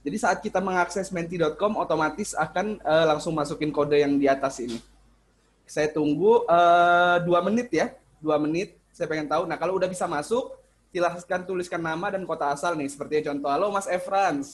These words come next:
Wah, udah masuk nih. Langsung bisa. Nah, jadi si menti dot com ini boleh terus aktif, ya.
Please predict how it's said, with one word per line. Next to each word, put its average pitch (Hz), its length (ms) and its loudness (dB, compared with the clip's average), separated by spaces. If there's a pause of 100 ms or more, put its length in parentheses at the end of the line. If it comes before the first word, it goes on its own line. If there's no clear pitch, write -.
Wah, 135 160 -2
udah 127 160 -8
masuk 131 320 -12
nih. 123 160 -12 (960)
Langsung 143 240 -8
bisa. 143 400 -2
Nah, 156 160 -2
jadi 214 480 0
si - 160 -6
menti 190 320 0
dot 185 160 4
com 190 160 0
ini 208 240 0
boleh 185 240 6
terus 180 240 -2
aktif, - 560 -2 (480)
ya. 165 160 2